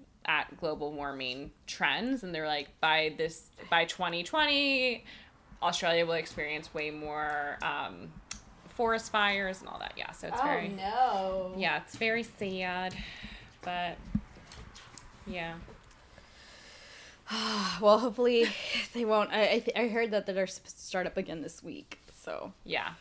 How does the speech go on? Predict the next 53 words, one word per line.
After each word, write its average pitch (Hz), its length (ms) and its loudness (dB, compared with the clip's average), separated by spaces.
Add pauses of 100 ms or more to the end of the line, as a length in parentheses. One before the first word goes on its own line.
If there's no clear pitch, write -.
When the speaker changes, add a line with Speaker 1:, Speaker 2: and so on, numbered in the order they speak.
(640)
Speaker 1:
California's, 294 580 2
we're 277 100 0
sending 269 320 -2
some 247 220 -4
of 226 100 -2
our 226 120 0
firefighters 208 640 -2
over. 196 380 -6 (400)
Speaker 2:
Oh, 247 120 8
they 240 140 10
are? 226 300 8
Speaker 1:
Yeah. 185 240 6
Speaker 2:
Oh, - 80 -2
that's 294 140 -2
great. 269 440 2
Speaker 1:
Yeah, 180 320 0 (120)
so 202 200 -6 (120)
helping 220 260 -8
Speaker 2:
That's 214 120 -6
Speaker 1:
out. 214 60 -8
Speaker 2:
really 208 120 -10
good. 101 300 -8 (120)
Ugh, 85 380 -4
I 214 80 -4
wish 254 160 0
I 277 60 0
could 208 160 -2
do 208 120 0
something 175 480 -4
more. 175 160 -8
I - 100 -2
mean, 226 180 2
there, 226 100 6
Speaker 1:
You - 160 -4
Speaker 2:
there's, 220 180 2
Speaker 1:
just - 40 -2
Speaker 2:
I 240 60 0
guess 180 180 0
you 175 60 2
could 170 120 0
Speaker 1:
donate. 175 560 4
Speaker 2:
donate. - 20 -10
Speaker 1:
Yeah. 185 380 2 (460)
Speaker 2:
But 180 400 0
unfortunately, 196 720 -6
I 202 60 -8
don't 196 300 -8
have 220 100 -16 (140)
a - 20 -10
lot 262 140 -6
of 269 60 -4
money 269 300 -4
right 285 120 -6